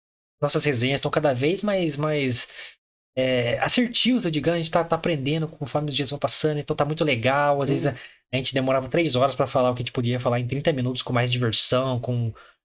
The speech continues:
Speaker 1: com argumentos melhores. Então, estamos evoluindo pra caralho, graças a vocês que tão apoiando o canal também. Então se inscreva aí pra gente melhorar esse vídeo.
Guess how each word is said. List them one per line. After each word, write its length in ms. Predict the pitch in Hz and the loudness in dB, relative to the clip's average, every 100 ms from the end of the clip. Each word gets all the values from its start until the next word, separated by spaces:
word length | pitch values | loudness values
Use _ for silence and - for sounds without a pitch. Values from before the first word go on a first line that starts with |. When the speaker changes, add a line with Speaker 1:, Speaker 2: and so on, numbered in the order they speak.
| _ | _
Speaker 1:
com 80 | - | -2
argumentos 420 | 123 117 117 131 - | 0 0 -2 -2 -2
melhores. 500 | 104 117 143 131 120 | 0 2 4 2 0
Então, 280 | 127 135 120 - _ _ | 0 -2 -4 -20 _ _
estamos 220 | - 151 | -4 0
evoluindo 280 | 147 135 135 | 0 0 -2
pra 100 | 147 | -4
caralho, 380 | - 156 131 147 | 0 2 2 2
graças 300 | 135 151 - | 0 2 2
a 40 | |
vocês 440 | 190 208 - 170 165 | 0 0 0 0 0
que 80 | - | -2
tão 160 | 160 | -2
apoiando 360 | 156 - 139 135 | -2 0 0 -2
o 20 | |
canal 260 | 151 120 120 | -2 -2 -2
também. 240 | 123 120 | -2 -2
Então 160 | 127 143 | -4 -4
se 140 | - | -2
inscreva 340 | 165 - 156 156 | 0 2 2 0
aí 80 | - | 0
pra 100 | 147 | -2
gente 140 | - | 0
melhorar 280 | 160 160 151 | 2 2 2
esse 160 | - 127 | 0 0
vídeo. 400 | 117 147 143 | 0 -2 -4